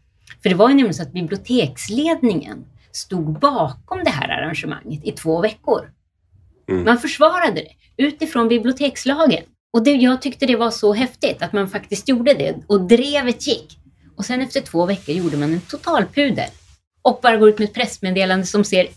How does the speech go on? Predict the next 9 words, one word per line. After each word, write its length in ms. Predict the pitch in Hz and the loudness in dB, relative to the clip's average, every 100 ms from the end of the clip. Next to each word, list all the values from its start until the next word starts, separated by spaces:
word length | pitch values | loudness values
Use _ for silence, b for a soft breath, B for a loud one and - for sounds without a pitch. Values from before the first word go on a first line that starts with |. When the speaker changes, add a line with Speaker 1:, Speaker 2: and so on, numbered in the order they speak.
| _ | _
Speaker 1:
i 80 | 220 | 0
princip 360 | 233 226 330 - | 2 2 -2 -6
exakt 460 | 226 - 311 - | -8 -4 -4 -4
likadant 580 | 240 220 170 170 196 208 | -4 -2 2 2 2 0
ut. 100 | 180 | -2
Man 160 | 170 147 | -4 -2
hänvisar 440 | 165 165 170 175 | 0 0 -2 -6
till 80 | 175 | -6
bibliotekets 640 | 180 147 - 165 175 160 | -6 -6 -4 -4 -4 -10